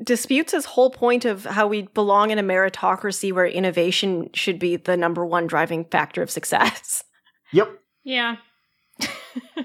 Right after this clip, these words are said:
Speaker 2: Yeah, as it turns out, capitalism does not actually stoke innovation 'cause largely capitalism moves towards monopoly, which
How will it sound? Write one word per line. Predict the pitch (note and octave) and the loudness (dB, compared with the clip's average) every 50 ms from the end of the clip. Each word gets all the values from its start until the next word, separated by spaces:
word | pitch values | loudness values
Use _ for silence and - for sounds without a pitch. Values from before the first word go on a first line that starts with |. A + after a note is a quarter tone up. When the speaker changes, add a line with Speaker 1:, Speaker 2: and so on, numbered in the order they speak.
| - _ - | -8 _ 2
Speaker 2:
Yeah, | E3+ E3+ D#3+ | 4 4 4
as | - E3 E3 | 6 4 4
it | F#3 F#3+ | 2 2
turns | - G3+ G3 F#3+ F#3+ | 2 2 2 4 4
out, | F#3 F#3 F#3 | 4 4 4
capitalism | - F3+ F3 F3 - F#3 F#3 F#3+ F3+ F3+ F3+ F3+ | 2 2 2 4 2 2 2 2 2 2 2 2
does | F3 F3+ E3+ D#3+ | 2 2 2 2
not | F3 F#3 F#3+ | 4 4 6
actually | F3+ D#3 C#3 - D3+ C#3 C3 | 6 4 4 2 -2 -2 -2
stoke | - - C#3 C3 C3+ | 0 0 0 0 0
innovation | D3 C3+ B2+ B2+ C3 C3 C3 - C3 B2 B2 | -2 -2 0 0 0 0 0 -2 -4 -4 -2
'cause | B2+ C#3 C3 C3 | -2 -4 -2 2
largely | C3 C3+ C#3 C3+ C3+ D3 D3 C#3+ | 2 2 2 2 2 2 0 2
capitalism | C#3+ D3+ C#3+ C#3+ D3+ D3 D3 D3+ C#3+ C#3+ D#3 D3 | 2 2 2 2 2 2 4 4 4 2 2 2
moves | D3 D3+ D3+ D3 D3+ | 2 2 2 0 -2
towards | - D#3 D3+ D#3 D#3+ D3 - | 0 2 2 2 2 2 0
monopoly, | D#3+ D#3+ E3 E3 E3+ - C#3+ A#2+ A2 A2 G#2 | 2 4 6 4 4 4 2 0 0 -2 -4
which | G#2+ A#2+ B2 - - - _ | -6 -8 -8 -10 -12 -12 _